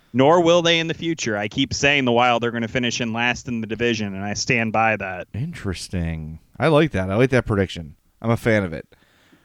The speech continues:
Speaker 2: I like that this is, like, a relaxed fit episode, by the way. We're just kinda shooting the breeze, talking
Speaker 1: Well, what
Speaker 2: crap.
Speaker 1: else are we supposed to do in August?
Speaker 2: There's not a whole lot to do.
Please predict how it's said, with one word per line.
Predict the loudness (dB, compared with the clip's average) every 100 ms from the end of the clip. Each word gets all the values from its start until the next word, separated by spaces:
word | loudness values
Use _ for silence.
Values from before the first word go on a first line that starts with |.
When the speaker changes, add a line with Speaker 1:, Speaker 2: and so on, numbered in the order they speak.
| -2
Speaker 2:
I | 2
like | 4 4
that | 0
this | -4 -6
is, | 0
like, | 2 4
a |
relaxed | 6 6 6 4 2 -4
fit | 0 0
episode, | 0 -2 -2 0 2
by | 2
the | 2
way. | 2
We're | 4 2
just | 2
kinda | 0 -2 -2
shooting | -4 -4 -4
the | -6
breeze, | -2 -2 -2 -2 -4 -10 _ _ _ _ -6
talking | 0 2 4
Speaker 1:
Well, |
what | 4 6
Speaker 2:
crap. | 4
Speaker 1:
else | 6
are | 4
we | 2
supposed | -2 0 2 2
to | 2
do | 4 4
in | 4
August? | 2 0 -6 -10 -6
Speaker 2:
There's | 0 0 2
not | 4
a | 6
whole | 4 4
lot | 2 0
to |
do. | -6 -6 -6